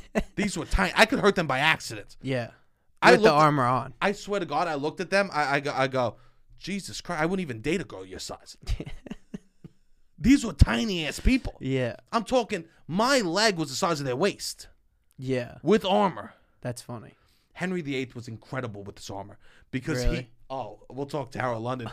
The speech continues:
Speaker 2: but he was incredible 'cause everyone else just had normal armor. He had armor and then a huge bulging cock.
Speaker 1: Really? <laughs> He's
Speaker 2: That's
Speaker 1: got one of
Speaker 2: the
Speaker 1: his, he's got one of his pieces in New York.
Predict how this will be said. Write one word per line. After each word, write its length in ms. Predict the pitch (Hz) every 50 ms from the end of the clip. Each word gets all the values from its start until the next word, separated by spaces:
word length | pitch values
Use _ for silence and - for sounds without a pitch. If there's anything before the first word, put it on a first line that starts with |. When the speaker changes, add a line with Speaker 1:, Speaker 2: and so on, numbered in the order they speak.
| - - - - -
Speaker 2:
but 120 | - 147 -
he 100 | 190 202
was 120 | 180 139
incredible 420 | 151 120 - 165 160 151 123 123 117
'cause 140 | - 147 -
everyone 280 | 139 160 170 185 175
else 120 | 170 165 -
just 140 | 165 - 135
had 140 | 160 -
normal 360 | 135 139 143 151 160 139 127 123
armor. 240 | 139 143 160 170 165 - - -
He 160 | - - 180 190
had 100 | 175 160
armor 340 | 160 156 156 170 190 185 190 - - -
and 100 | 131 139
then 80 | 135 127
a 60 | 117
huge 600 | 110 117 117 135 165 180 185 185 190 160 123 127 117 110 -
bulging 480 | - 151 156 170 165 151 156 143 147 120
cock. 460 | - - 151 131 110 - - - - - -
Speaker 1:
Really? 240 | 139 151 139 135 - - - - -
<laughs> 200 | 220 - - - - 508 - - - 523 - - - - 480 - - - - - - - - - - -
He's 180 | - 330 285 233
Speaker 2:
That's 40 | 247
Speaker 1:
got 200 | 277 269 247 214
one 100 | 208 202
of 60 | 196 196
Speaker 2:
the 40 | 185
Speaker 1:
his, 180 | 170 147 - -
he's 160 | 170 208 247 254
got 140 | 269 247
one 140 | 220 202 190
of 60 | 175
his 120 | 175 160 143
pieces 500 | 151 196 165 165 160 - 160 156 147 139
in 120 | 156 151 147
New 60 | 147
York. 400 | 160 214 214 - 117 - -